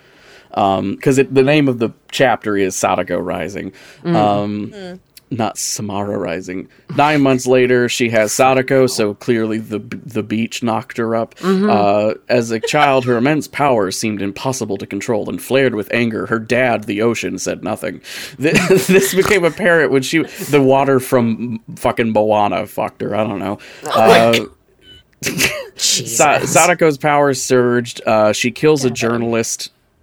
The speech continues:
Speaker 1: <laughs> Uh, it, it, it basically explains, like
Speaker 2: This is a pretty good p-, uh, explanation of the movie, um, I think,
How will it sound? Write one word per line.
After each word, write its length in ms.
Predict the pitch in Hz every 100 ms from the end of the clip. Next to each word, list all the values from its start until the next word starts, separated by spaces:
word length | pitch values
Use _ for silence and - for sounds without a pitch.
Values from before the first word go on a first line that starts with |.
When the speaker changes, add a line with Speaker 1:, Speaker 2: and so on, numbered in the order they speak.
| _ -
Speaker 1:
<laughs> 340 | - - - - - - - 1077 - - 427 427 - - 262 165
Uh, 380 | 113 110 107 107 _ - _ _ _
it, 280 | 123 127 135
it, 220 | 175 226
it 80 | 165
basically 520 | 180 220 220 190 156
explains, 720 | 123 - - 131 127 123 120 113
like 460 | 104 101 92 - -
Speaker 2:
This 420 | 214 151 233 262
is 120 | 254
a 60 | 269
pretty 380 | - 233 208
good 300 | 180 175 170
p-, 120 | 143 180
uh, 280 | 160 165 156 147 143 -
explanation 800 | - 156 - - 156 143 135 156
of 400 | 143 135 127 117
the 100 | 123
movie, 640 | 135 127 120 123 107 110 113 _ _ _ -
um, 200 | 131 123
I 140 | 139
think, 500 | 139 131 120 - -